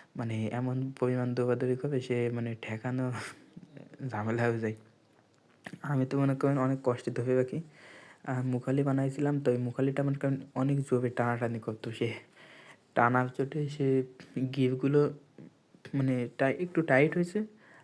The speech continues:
আর ফির ঢিলা হয়ে গেছে এত পরিমাণ টানাটানি করে। তো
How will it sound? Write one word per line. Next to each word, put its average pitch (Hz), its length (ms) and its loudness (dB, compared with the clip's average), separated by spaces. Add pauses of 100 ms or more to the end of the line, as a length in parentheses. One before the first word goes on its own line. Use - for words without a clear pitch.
আর 123 180 -2
ফির 120 160 -4 (100)
ঢিলা 131 240 8
হয়ে 117 200 4
গেছে 110 200 -8 (180)
এত 123 220 -6
পরিমাণ 123 400 -4
টানাটানি 117 460 -4
করে। 117 220 -2 (920)
তো 123 120 -6